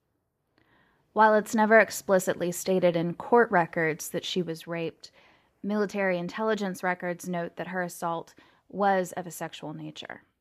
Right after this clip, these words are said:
A search party quickly formed, and they gathered where the farmer found the school bag and noticed the tracks of what appeared to be a large man,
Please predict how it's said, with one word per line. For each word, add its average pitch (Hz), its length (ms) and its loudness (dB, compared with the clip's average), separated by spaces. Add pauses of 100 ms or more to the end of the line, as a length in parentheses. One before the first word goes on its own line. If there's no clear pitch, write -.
(1600)
A 196 80 -10
search 226 400 0
party 208 340 0
quickly 185 420 -6
formed, 170 680 -6
and 180 180 -8
they 170 120 -6
gathered 185 680 2
where 180 120 -2
the 170 80 -8
farmer 175 380 -4
found 165 240 -6
the 165 60 -10
school 175 340 -6
bag - 500 -10
and 190 160 -4
noticed 180 540 -2
the 180 60 -10
tracks 190 560 2
of 175 160 -6
what 175 160 2
appeared 175 400 -2
to 180 100 -10
be 170 140 -2
a 165 80 0
large 160 360 -2
man, 208 440 2